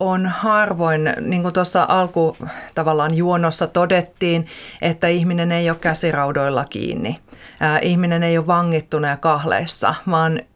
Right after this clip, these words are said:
enemmän ja enemmän tunnistetaan sitä, että ne kahleet on psyykkisiä. Se, että ihminen otetaan määräysvallan alle, ei tarkoita sitä, että hänen vapauttaan, fyysistä vapauttaa välttämättä rajoitettaisiin, mm.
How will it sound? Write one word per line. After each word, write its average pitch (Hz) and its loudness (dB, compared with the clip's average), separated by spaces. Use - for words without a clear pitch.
enemmän 208 0
ja 185 -2
enemmän 175 0
tunnistetaan 165 -2
sitä, 170 -2
että 165 -2
ne 165 0
kahleet 165 0
on 156 -4
psyykkisiä. - -2
Se, 208 0
että 202 0
ihminen 190 -2
otetaan 175 -2
määräysvallan 156 0
alle, 165 0
ei 202 -2
tarkoita 208 -2
sitä, 175 -2
että 156 -4
hänen 170 -2
vapauttaan, 160 -2
fyysistä 175 -4
vapauttaa 151 -2
välttämättä 156 -4
rajoitettaisiin, 202 -2
mm. 185 -10